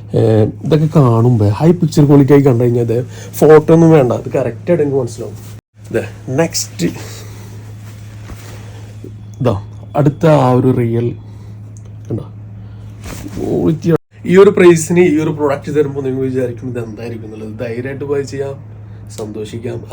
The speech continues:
ആർമാദിക്കാം, ഉല്ലസിക്കാം. നല്ല നല്ല അടിപൊളി ഫോട്ടോസ് എടുത്തിട്ട് ഇൻസ്റ്റയിലും മറ്റുള്ള സ്റ്റാറ്റസും മറ്റുള്ള റീൽസും ഒക്കെ ഇടാം ട്ടോ. മുതലാണ്, അടിപൊളി പ്രോഡക്റ്റ് ആണ്. സിക്സ് നയൻ ഫൈവ്, വൺ ടു നയൻ ഫൈവ്.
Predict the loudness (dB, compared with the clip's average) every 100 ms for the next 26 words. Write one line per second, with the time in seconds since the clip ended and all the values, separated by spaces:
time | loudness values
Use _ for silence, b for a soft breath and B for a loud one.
0 | -10 -10 -12 -12 -12 -12 -12 -10 -10 -10
1 | -10 -10 -8 -4 -4 -4 -6 -4 4 6
2 | 6 4 0 -2 -2 -4 -6 -8 -10 -14
3 | B B B B B B B -8 -8 -6
4 | -6 -6 -8 -12 -12 -10 -8 -8 -10 B
5 | B B B B -14 -10 -12 -10 -12 -10
6 | -10 -8 -6 -6 -6 -8 -10 -10 -10 -12
7 | -12 -16 -16 -18 -18 -18 -18 -18 -16 -12
8 | -8 -4 -4 -4 -6 -10 -14 -12 -6 -4
9 | -4 -4 -6 -10 -12 -14 -18 -20 _ -20
10 | B B B B -10 -8 -6 2 4 4
11 | 4 2 4 4 2 -8 -8 -6 -6 -6
12 | -6 -4 -6 -6 -8 -10